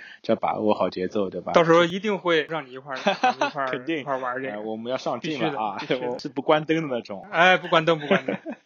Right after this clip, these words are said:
Speaker 1: <laughs> 好的，好的，好的，好的，那我们拉回来看看，就是你在这段时间，
Speaker 2: 好。
Speaker 1: 因为刚才说了，你一直在，在外面嘛，这段时间在体验测试版
Speaker 2: 嗯。
Speaker 1: I O S的时候，也在外面，肯定会碰到一些让人很苦恼的 bug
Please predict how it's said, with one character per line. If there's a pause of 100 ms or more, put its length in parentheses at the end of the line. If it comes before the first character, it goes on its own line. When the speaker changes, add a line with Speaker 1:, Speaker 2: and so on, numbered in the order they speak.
Speaker 1:
<laughs>
好
的，
好
的，
好
的，
好
的，
那
我
们
拉
回
来
看
看， (260)
就
是 (260)
你
在
这
段
时
间，
Speaker 2:
好。
Speaker 1:
因
为 (100)
刚
才
说
了，
你
一
直
在，
在
外
面
嘛，
这
段
时
间
在
体
验 (100)
测
试
版
Speaker 2:
嗯。
Speaker 1:
I
O
S
的
时
候，
也
在
外
面， (280)
肯
定
会
碰
到
一
些 (300)
让
人
很 (260)
苦
恼
的
bug